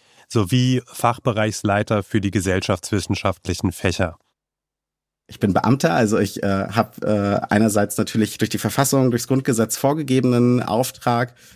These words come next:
Speaker 2: und setz mich dafür ein, die freiheitlich-demokratische Grundordnung zu schützen und die damit verbundenen Werte auch meinen SchülerInnen zu vermitteln. Und das sehe ich gerade als Politikgeschichtslehrer natürlich als meinen Auftrag. Gleichzeitig habe ich eine individuelle Verantwortung für das, mit dem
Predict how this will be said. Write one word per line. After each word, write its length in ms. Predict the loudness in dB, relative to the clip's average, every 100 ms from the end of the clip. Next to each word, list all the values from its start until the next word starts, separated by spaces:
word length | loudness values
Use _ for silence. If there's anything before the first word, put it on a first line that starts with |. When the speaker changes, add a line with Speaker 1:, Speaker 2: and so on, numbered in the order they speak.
| -4
Speaker 2:
und 540 | 0 2 2 2 0 0
setz 240 | -2 -2
mich 100 | -4
dafür 280 | -4 -2 0
ein, 160 | 2
die 40 | 0
freiheitlich-demokratische 840 | -2 -4 -2 -2 -2 0 -2 0
Grundordnung 840 | 2 0 2 0 2 2 2 0 -2
zu 120 | -4
schützen 600 | 0 0 -2 0 2 2
und 400 | 2 2 2 0
die 140 | 0
damit 240 | 0 0 0
verbundenen 480 | -2 0 0 0 0
Werte 380 | 0 0 -4 -4 -20 _ -4
auch 160 | 0
meinen 200 | 2 2
SchülerInnen 460 | 2 2 2 2 -2
zu 120 | -2
vermitteln. 480 | -2 -2 0 0 2
Und 260 | 0 0 -4
das 140 | -2
sehe 120 | -2
ich 180 | -2 -4
gerade 240 | -2 0
als 160 | 0 -2
Politikgeschichtslehrer 840 | -6 -4 -4 -2 -2 -2 0 0
natürlich 440 | 0 -2 -4 -4 -4
als 180 | -2
meinen 200 | 0 0
Auftrag. 500 | 0 -4 -2 -2 -2 -6 -20 -20 _ 0
Gleichzeitig 480 | 0 2 0 0
habe 140 | 0 0
ich 220 | -4 -2
eine 180 | 0 2
individuelle 520 | 2 0 -2 0 0
Verantwortung 680 | 0 0 0 0 -2 -2 -6
für 580 | -2 0 2 0 -2 -6 -2
das, 420 | -2 -2 -6 -2
mit 160 | -2 2
dem 560 | 2 2 2 0 -4